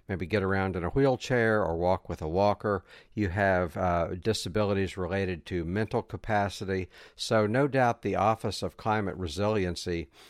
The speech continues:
will be led by people, by, you know, multiple people with disabilities. So it, one thing that's going on here is that you start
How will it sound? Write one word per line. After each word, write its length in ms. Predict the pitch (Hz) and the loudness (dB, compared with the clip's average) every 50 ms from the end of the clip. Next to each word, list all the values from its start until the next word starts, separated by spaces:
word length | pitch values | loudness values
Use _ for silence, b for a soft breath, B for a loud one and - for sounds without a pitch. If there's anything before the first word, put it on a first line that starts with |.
| B B - | B B -4
will 200 | 101 104 104 95 | 0 0 0 0
be 200 | 82 98 98 95 | 0 0 -2 -2
led 580 | 85 87 101 110 113 110 104 98 92 87 80 78 | 0 0 0 2 2 2 2 0 -2 -4 -4 -2
by 360 | 92 90 90 90 92 92 85 - | -2 0 0 0 0 -2 -4 -4
people, 580 | - 113 117 110 - - 107 98 92 90 87 - | -4 -2 -2 -2 -2 0 0 0 0 0 -2 -6
by, 280 | - 98 90 90 87 87 | -8 -4 -2 0 0 -2
you 240 | - - 101 113 104 | -2 -4 -6 -6 -4
know, 100 | 90 90 | -4 -2
multiple 540 | 95 110 120 120 - - 120 - 117 98 - | 0 0 0 0 0 -4 -6 -4 -4 -6 -4
people 400 | - - 117 110 - 101 90 92 | -4 -4 -4 -2 -2 -2 0 0
with 200 | 92 87 - _ | -2 -2 -4 _
disabilities. 720 | - 113 98 - 98 78 98 101 98 90 85 62 76 73 | -4 -2 -2 -2 -4 -2 0 0 0 0 -2 -4 -6 -8
So 240 | - - 110 95 87 - - _ _ _ _ _ _ _ _ _ _ _ _ _ _ _ _ _ _ _ _ _ B B B B B B B B B B B B _ _ _ | -4 -2 -2 -2 -2 -4 -10 _ _ _ _ _ _ _ _ _ _ _ _ _ _ _ _ _ _ _ _ _ B B B B B B B B B B B B _ _ _
it, 180 | - 110 101 - - - - - - | -6 -6 -6 -6 -8 -12 -10 -6 2
one 260 | 123 127 170 190 170 | 6 6 6 6 6
thing 260 | - 139 113 101 92 | 4 2 2 2 2
that's 180 | 87 82 - - | 0 -2 -4 -2
going 280 | 113 107 98 90 85 | 0 2 2 2 2
on 240 | 101 131 151 143 110 | 0 0 0 0 -2
here 280 | 82 90 87 87 87 90 | -2 -4 -2 -2 -2 -2
is 300 | 87 101 98 90 - - - - | -2 -2 -4 -4 -6 -8 -14 -8
that 200 | 92 104 107 101 | -6 -4 -4 -2
you 160 | 110 107 98 | -4 -4 -4
start 920 | - - - - - - - 147 160 180 160 101 78 80 - - - | -4 -4 -2 -2 -4 0 2 4 4 6 4 4 2 -2 -4 -8 -14